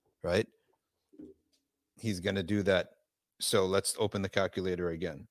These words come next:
I mean, most people could do five hundred dollars a month. Or let's say he can't do that. Let's say he could do three hundred a month. Okay.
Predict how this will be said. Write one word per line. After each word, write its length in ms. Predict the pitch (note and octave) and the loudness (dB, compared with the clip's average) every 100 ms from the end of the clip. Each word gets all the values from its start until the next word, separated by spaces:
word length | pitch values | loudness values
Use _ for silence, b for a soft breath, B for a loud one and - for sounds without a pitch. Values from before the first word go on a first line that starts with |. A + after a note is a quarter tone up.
| _ | _
I 60 | A2+ | 6
mean, 220 | C3 A#2 | 8 10
most 220 | B2+ C#3 | 10 10
people 160 | B2+ G2+ | 8 4
could 140 | - | 2
do 100 | F2+ | -2
five 240 | F2+ F#2+ E2+ | 2 2 2
hundred 240 | F2+ E2+ | -2 -2
dollars 240 | E2 E2 E2 | -2 -4 -4
a 40 | |
month. 240 | E2+ G#2+ - - | -2 -2 -2 6
Or 140 | A2+ | 10
let's 220 | A#2+ C3 | 12 12
say 100 | C3+ | 12
he 80 | A2+ | 10
can't 220 | G2+ G2+ | 8 4
do 100 | F2+ | 2
that. 180 | E2+ E2 | 0 6
Let's 160 | A#2 A2+ | 8 10
say 140 | B2+ | 12
he 80 | A#2+ | 10
could 160 | A#2 G#2 | 8 4
do 80 | |
three 200 | G2+ G#2+ | 2 4
hundred 240 | G2+ F#2 F2+ | 2 2 2
a 20 | |
month. 260 | E2+ - - _ _ _ _ _ _ _ _ _ _ _ _ _ | 0 -2 -8 _ _ _ _ _ _ _ _ _ _ _ _ _
Okay. 300 | F2+ F2+ E2 | -4 2 2